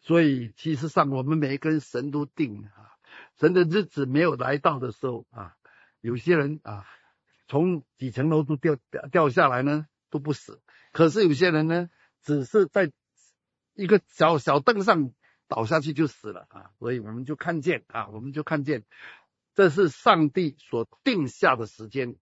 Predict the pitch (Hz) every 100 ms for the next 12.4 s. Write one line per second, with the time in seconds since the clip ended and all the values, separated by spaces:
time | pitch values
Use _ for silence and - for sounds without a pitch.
0 | _ 196 170 190 190 190 180 127 123 151
1 | 180 139 - _ _ _ - - - 277
2 | 247 254 208 160 170 220 214 240 185 127
3 | 123 131 175 196 160 117 110 160 160 123
4 | 110 _ _ - - 240 294 226 135 143
5 | 143 202 170 135 165 180 185 143 160 220
6 | 190 214 190 170 180 175 208 175 220 160
7 | 151 175 175 175 113 123 131 - _ 226
8 | 196 180 190 156 - 190 - _ _ -
9 | 147 151 143 151 147 139 131 190 - 202
10 | 185 - - - _ 208 208 160 - 202
11 | 180 175 _ _ _ - 165 139 156 170
12 | 180 156 123 113